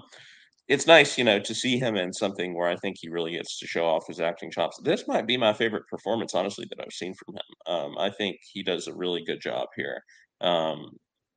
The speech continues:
and yeah, it's his size and all that. Obviously, his physical presence fits the character well, but, um, there's a vulnerability also to the character,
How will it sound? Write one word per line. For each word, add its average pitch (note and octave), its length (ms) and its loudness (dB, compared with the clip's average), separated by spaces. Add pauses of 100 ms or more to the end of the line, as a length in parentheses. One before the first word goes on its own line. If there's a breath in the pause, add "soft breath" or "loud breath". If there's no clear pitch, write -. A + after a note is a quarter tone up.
and A2 240 8
yeah, A2+ 240 6
it's - 600 -4 (380)
his B2 380 -4
size D3 420 8
and G#2 100 0
all G#2 180 4
that. G2+ 200 6
Obviously, F2+ 360 0
his E2 200 -8
physical F2+ 320 -6
presence D#2+ 400 -8
fits - 160 -10
the - 80 -12
character - 400 -6
well, D#2+ 320 -6
but, C#2+ 140 -6 (600 soft breath)
um, D#2+ 340 -2 (380)
there's A2 260 2
a G#2 60 0
vulnerability G2+ 720 2
also E2 280 0
to - 240 -12
the - 80 -16
character, - 520 -8